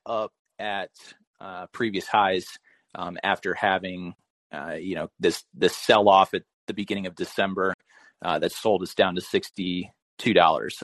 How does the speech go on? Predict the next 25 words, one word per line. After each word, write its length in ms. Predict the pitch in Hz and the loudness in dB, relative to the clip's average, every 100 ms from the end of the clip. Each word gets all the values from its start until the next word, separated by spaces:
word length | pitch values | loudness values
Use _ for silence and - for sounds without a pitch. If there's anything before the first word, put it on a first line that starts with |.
| - | -10
Um, 260 | 80 73 | -8 -6
we 140 | 98 104 | -4 -2
just, 300 | 92 85 - _ _ _ _ | 0 -2 -6 _ _ _ _
you 120 | - | -8
know, 80 | 78 | -8
cruised 640 | - - 127 131 120 107 104 | -8 -2 4 6 6 2 4
right 260 | 110 110 | 6 6
back 260 | 113 98 - | 4 0 4
up 160 | 101 - - | 2 2 -4
to 400 | 104 92 92 90 - - _ _ _ _ _ _ _ | -2 0 -2 -4 -12 -20 _ _ _ _ _ _ _
eighty-four 380 | 107 95 - 101 | -2 0 2 2
fifty-eight. 580 | - 107 98 104 139 139 _ _ _ _ _ | 4 2 4 4 4 0 _ _ _ _ _
Um, 360 | 98 92 85 - | -14 -12 -12 -16
so, 540 | - 95 90 87 90 - _ - | -4 0 2 0 -6 -12 _ -18
you 160 | 101 | -14
know, 140 | 87 92 | -10 -8
everybody, 800 | 98 98 104 95 98 98 92 92 | -8 0 0 2 0 0 0 0
uh, 240 | 90 82 - _ _ _ _ _ _ _ _ | -2 -4 -8 _ _ _ _ _ _ _ _
um, 400 | 92 87 - 104 - _ | -12 -8 -8 -10 -16 _
get 140 | 95 98 | 4 6
ready 240 | 104 101 | 6 4
for 420 | - 101 95 95 - _ _ | 0 0 0 0 -6 _ _
higher 380 | - 98 104 107 | 0 4 4 4
prices 560 | - 120 113 101 90 - - - | 4 2 -2 -10 -18 -20 -20 -20
in, 340 | 95 95 95 | -14 -12 -12